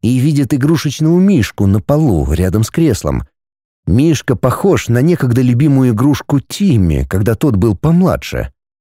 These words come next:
«Ну вы и бегать, конечно», — говорит запыхавшийся врач. «Я еле за вами поспевал».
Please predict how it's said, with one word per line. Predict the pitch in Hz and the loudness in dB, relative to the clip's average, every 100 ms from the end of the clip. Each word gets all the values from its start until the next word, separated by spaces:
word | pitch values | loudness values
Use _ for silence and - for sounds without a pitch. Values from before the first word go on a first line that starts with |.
| _ _ | _ _
«Ну | - 247 247 | 0 2 2
вы | 180 240 220 104 - 120 | 0 -2 -4 -6 -8 -4
и | 180 247 | -2 0
бегать, | 143 185 165 185 - | -2 -2 -2 -4 -2
конечно», — | 208 233 175 - - - - _ _ _ | -2 0 -2 -4 -8 -10 -12 _ _ _
говорит | - 120 123 113 | -2 0 2 0
запыхавшийся | 120 123 135 107 123 - | -2 0 0 0 -2 -2
врач. | 131 76 67 - _ _ _ | -2 -2 -4 -12 _ _ _
«Я | 127 180 208 | -2 0 0
еле | 233 180 233 233 | -2 -2 -4 -4
за | 165 226 | -4 -2
вами | 185 208 226 | 0 2 0
поспевал». | 240 - 285 240 143 196 147 | -2 -2 -2 0 0 0 -2